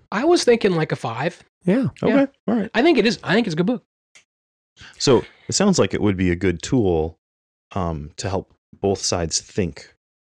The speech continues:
Speaker 3: about the other side.
Speaker 2: Yes, I just think that his category of singleness is too broad.
Speaker 3: Okay.
Speaker 2: Uh, some of the people that he considers and talks about and includes in the gift of singleness are
Speaker 3: Okay.
Speaker 2: just simply unmarried.
Speaker 3: Okay.
Speaker 2: And they're just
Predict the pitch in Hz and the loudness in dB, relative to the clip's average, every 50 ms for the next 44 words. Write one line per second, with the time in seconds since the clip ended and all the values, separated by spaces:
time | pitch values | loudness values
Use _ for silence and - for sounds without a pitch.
0 | _ _ - 98 87 92 82 78 - - - - 80 82 78 78 73 - - - | _ _ -8 -6 -4 -4 -4 -4 -6 -10 -8 -6 -6 -6 -6 -6 -6 -6 -8 -8
1 | 69 67 113 107 - - - 185 180 135 - - - - - 131 143 143 165 156 | -8 -10 -12 -14 -16 -8 -4 -2 -2 0 -2 -4 -6 -4 -2 0 2 2 2 2
2 | - - 165 151 139 - 143 139 131 113 131 123 113 - - - - 135 127 127 | 0 0 0 0 2 4 4 4 4 4 2 2 2 0 -2 -2 -2 0 0 2
3 | 117 113 113 113 110 98 - - 135 139 143 120 101 95 - - 120 - - - | 2 2 4 4 2 2 0 0 0 0 0 0 0 0 -2 -2 -4 -4 -4 -4
4 | - - 117 123 123 107 107 104 123 185 170 - 143 131 - _ - - - - | -4 -2 0 0 0 0 -2 -2 -2 -4 -4 -8 -10 -12 -16 _ -20 -20 -20 -10
5 | - - 80 - - - 107 104 104 104 98 - - 320 294 - - - - - | -8 -8 -8 -8 -6 -4 -4 -2 -2 -2 -4 -6 -10 -16 -14 -10 -6 -2 0 2
6 | 120 127 135 135 135 131 - - 127 117 - - 120 120 117 113 113 107 101 98 | 4 4 4 2 2 0 0 0 0 0 0 0 0 0 2 0 0 0 -2 -2
7 | - - - 120 117 117 117 - 117 110 107 - 110 107 107 107 104 101 101 98 | -6 -4 0 0 2 2 0 0 -2 -2 -2 -2 0 0 0 0 0 0 0 -2
8 | - - 107 92 85 - - 107 98 101 - - 104 101 101 101 101 95 98 95 | -4 -4 -6 -6 -6 -4 -2 -2 -2 -2 -2 -4 -4 -2 -2 -2 -2 -2 -2 -2
9 | 95 92 92 - - - 113 110 110 104 95 92 101 98 95 95 95 - 113 113 | -2 -4 -4 -4 -2 0 2 2 2 2 0 -2 -4 -4 -4 -6 -4 -4 -4 -4
10 | 104 - _ - 101 90 90 92 - - - - - - 123 120 123 117 104 95 | -4 -6 _ -8 -8 -8 -8 -10 -12 -12 -8 -8 -2 0 2 2 4 4 2 2
11 | 92 92 95 87 - - - - - - - - - - 110 110 - 120 110 - | 0 -2 -2 -2 -4 -6 -8 -10 -14 -18 -18 -14 -6 -2 -2 0 2 0 0 0
12 | - 120 101 - 104 98 - - 95 90 87 87 87 87 87 87 87 87 92 95 | 0 -2 -2 -2 -4 -4 -4 -4 -4 -4 -4 -4 -4 -4 -4 -4 -4 -4 -6 -8
13 | 107 - - - _ - - - _ - - - - - 95 - 73 - - - | -10 -12 -14 -18 _ -20 -20 -20 _ -20 -20 -14 -10 -10 -8 -8 -8 -6 -6 -4
14 | 98 95 90 87 92 92 92 92 87 92 92 87 - - - | -4 -4 -4 -2 -2 -2 -2 -2 -2 -4 -4 -4 -4 -6 -8